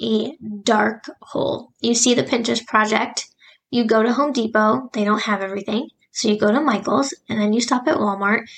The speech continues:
You think you have everything when you get back home, and you realize you need hot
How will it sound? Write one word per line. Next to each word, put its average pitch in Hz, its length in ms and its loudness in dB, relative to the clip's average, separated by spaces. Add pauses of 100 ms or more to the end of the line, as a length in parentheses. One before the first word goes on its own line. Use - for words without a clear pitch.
(240)
You 233 140 0
think 330 240 0
you 370 60 6
have 262 100 2
everything 285 440 0
when 233 120 2
you 226 100 2
get 240 160 0
back 208 240 0
home, 247 460 -2
and 233 160 -2
you 226 100 2
realize 220 380 4
you 226 80 2
need 208 160 2
hot - 240 -4